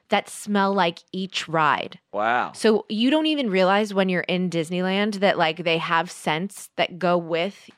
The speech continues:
Speaker 1: each ride and land and stuff like that.
Speaker 2: Oh, yeah.
Speaker 1: And so online, you can order these candles. Smells like you're in Haunted Mansion.
Speaker 2: Oh,
Speaker 1: Smells
Speaker 2: wow.
Speaker 1: like you're in Pirates of the Caribbean. Smells like a churro.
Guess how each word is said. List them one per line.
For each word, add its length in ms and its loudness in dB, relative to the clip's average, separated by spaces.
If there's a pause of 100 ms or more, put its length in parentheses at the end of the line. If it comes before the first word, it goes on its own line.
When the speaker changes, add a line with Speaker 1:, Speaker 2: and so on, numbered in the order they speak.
(100)
Speaker 1:
each 360 -8
ride 460 2
and 380 -8
land 400 -2
and 120 -6
stuff 320 -2
like 180 -2
that. 380 2
Speaker 2:
Oh, 100 0
yeah. 260 0 (260)
Speaker 1:
And 180 0
so 360 4 (100)
online, 640 2
you 160 -2
can 140 -4
order 200 2
these 160 -2
candles. 520 2
Smells 380 -4
like 180 -4
you're 100 -6
in 80 -4
Haunted 320 -6
Mansion. 500 -6
Speaker 2:
Oh, 140 -10
Speaker 1:
Smells 380 -2
Speaker 2:
wow. 60 2
Speaker 1:
like 120 -2
you're 100 -4
in 80 -4
Pirates 320 0
of 60 -2
the 60 -2
Caribbean. 540 -2 (180)
Smells 400 -6
like 160 0
a 40 -4
churro. 440 -2